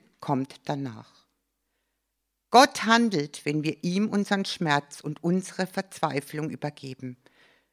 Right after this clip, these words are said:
Dazu möchte ich jeden von euch ermutigen. Für andere ist es vor allen Dingen auch ein ganz großes Zeugnis für unseren Herrn Jesus. Und Gefühle dürfen niemals unser Gradmesser sein für Wahrheit.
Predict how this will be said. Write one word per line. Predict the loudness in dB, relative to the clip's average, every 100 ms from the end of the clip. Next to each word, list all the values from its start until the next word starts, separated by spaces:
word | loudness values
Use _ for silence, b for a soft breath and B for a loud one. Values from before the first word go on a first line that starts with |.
| b _ _ 2
Dazu | 4 4 0 -2
möchte | 0 -2 -4 -12
ich | -14 -12
jeden | -6 0 0 0 -4
von | -2 -6
euch | -6 -8 -6
ermutigen. | -4 -4 -6 -10 -14 -12 -14 -16
Für | -10 -2
andere | 4 6 6 2 2 -2 -4 B B B
ist | -10 -10 -16
es | -12
vor | -10 -6
allen | -4 -6
Dingen | -8 -10 -8
auch | -10 -10
ein | -12 -4
ganz | -2 -2 -6 -12
großes | -6 -6 -6 -14 -18
Zeugnis | -12 -12 -10 -12 -12 -12
für | -10
unseren | -10 -8 -10
Herrn | -8 -10
Jesus. | -10 -14 -16 -20 -18 -18 _ _ _ _ _ _ _ _ _
Und | -12 -8
Gefühle | -8 -10 -6 0 0 0 -4
dürfen | -6 -4 -2 2 4
niemals | 4 4 0 -2
unser | -8 -6 -8
Gradmesser | -8 -8 -8 -8 -10 -10 -12
sein | -8 -6 -6
für | -4 -4
Wahrheit. | -4 -6 -10 -16 -18 -20